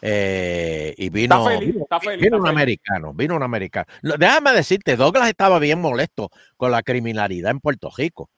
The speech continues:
Speaker 1: Él no entendía por qué aquí esto está manga por hombro. Y por eso él decía, "Llamen, llamen". Y, y a-, antes que nosotros, es mejor que no-, que ustedes nos llamen a nosotros que nosotros lo llamemos a ustedes.
Speaker 2: Nadie llamó.
Speaker 1: Claro,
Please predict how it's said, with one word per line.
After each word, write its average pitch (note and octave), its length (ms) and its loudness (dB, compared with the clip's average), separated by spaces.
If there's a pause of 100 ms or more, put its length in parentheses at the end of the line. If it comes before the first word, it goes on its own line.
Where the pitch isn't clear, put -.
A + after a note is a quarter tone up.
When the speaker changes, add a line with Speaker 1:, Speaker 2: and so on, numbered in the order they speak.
(360)
Speaker 1:
Él D3 160 -4
no G#3+ 80 2
entendía E3 580 4
por G#2+ 240 -4
qué D#3 140 2
aquí D#3+ 440 0
esto B2 200 -4
está D#3 220 0
manga C#3+ 280 -4
por G2+ 240 -4
hombro. C3 340 0 (460)
Y G2 500 -8
por A2+ 200 -2
eso F#3 160 2
él E3+ 100 2
decía, D#3+ 500 2 (240)
"Llamen, D#3 540 0
llamen". G3 460 0 (160)
Y, C#3 360 -6
y B2 80 -6
a-, B2 220 0
antes F3 220 -2
que A3+ 100 0
nosotros, G#3 480 2 (380)
es F3+ 100 0
mejor G#3+ 380 2
que E3 100 -2
no-, D#3+ 180 -2
que E3 140 -12
ustedes G#3+ 400 0
nos A#3 120 4
llamen A#3 300 0
a A#3 60 2
nosotros A3 480 2
que E3 100 -2
nosotros G3+ 480 2
lo E3 120 4
llamemos D#3 400 2
a - 20 2
ustedes. G2 400 -4 (540)
Speaker 2:
Nadie D#3+ 420 -8
llamó. D#3+ 240 -4
Speaker 1:
Claro, G3 200 0